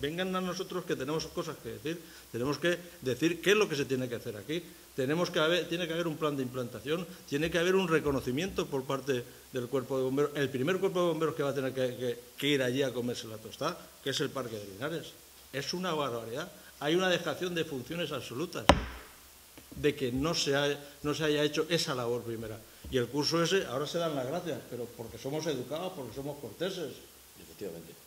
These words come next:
Speaker 1: ¿Eh? Pero no porque eso haya salido de la propia administración, porque eso no haya salido de, de, de la propia constructora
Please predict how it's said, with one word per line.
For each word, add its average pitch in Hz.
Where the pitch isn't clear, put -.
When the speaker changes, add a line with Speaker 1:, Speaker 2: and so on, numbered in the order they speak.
Speaker 1:
¿Eh? 160
Pero 131
no 175
porque 180
eso 180
haya 165
salido 160
de 151
la 135
propia 135
administración, 117
porque 123
eso 147
no 165
haya 170
salido 156
de, 131
de, 131
de 127
la 120
propia 143
constructora 139